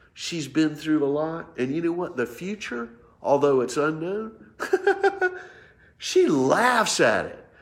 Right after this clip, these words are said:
She's like, "Bring it." You know, I was talking to one lady, and I said, "Are you worried about covid nineteen?" She goes, "She's an older woman." She goes, "Young man, I had a bunch of kids." She goes, "You ever had a kid?" I'm like, "No." She goes,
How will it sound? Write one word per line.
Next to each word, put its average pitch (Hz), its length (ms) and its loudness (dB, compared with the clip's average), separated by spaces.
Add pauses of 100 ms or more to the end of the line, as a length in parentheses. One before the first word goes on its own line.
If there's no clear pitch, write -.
She's 196 240 -6
like, 120 300 0
"Bring 170 340 4
it." - 300 -4 (560)
You 120 140 0
know, 147 340 2 (180)
I 151 100 4
was 165 140 2
talking 147 300 2
to 117 80 -2
one 143 280 0
lady, 120 320 -2
and 117 120 -4
I 127 80 -6
said, 123 200 -12
"Are 107 80 -4
you 98 140 -8
worried 139 400 -2
about 147 300 -8
covid 147 360 -4
nineteen?" 156 560 -8 (380)
She - 180 -14
goes, 185 280 -4 (260)
"She's 190 280 -6
an 104 60 2
older 95 300 0
woman." 139 460 -6 (260)
She - 160 -14
goes, 165 220 -4
"Young 190 360 -4
man, 185 380 -4 (100)
I 214 220 -2
had 147 160 4
a 98 60 -4
bunch 107 340 -4
of 95 120 -14
kids." 80 540 -12 (200)
She - 160 -14
goes, 175 140 -6
"You 233 120 -2
ever 254 220 2
had 226 200 -2
a 147 60 -8
kid?" 196 480 -8 (880)
I'm 87 80 -16
like, 90 180 -12
"No." 98 400 -6
She 98 180 -12
goes, 92 180 -12